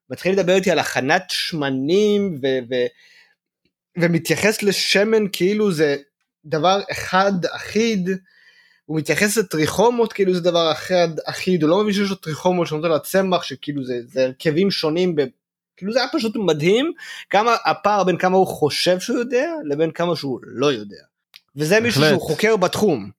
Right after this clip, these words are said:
Speaker 2: <laughs> עצוב מאוד.
Speaker 1: כן.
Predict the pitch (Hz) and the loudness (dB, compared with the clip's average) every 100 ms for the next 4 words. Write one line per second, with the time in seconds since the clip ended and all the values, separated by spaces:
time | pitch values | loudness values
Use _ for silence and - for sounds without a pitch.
0 | _ _ _ - - - - _ _ _ | _ _ _ -16 -14 -14 -16 _ _ _
1 | _ _ - 127 139 131 127 110 95 - | _ _ -12 -4 0 2 2 2 -2 -12
2 | _ _ _ _ - 208 359 | _ _ _ _ -8 -8 -6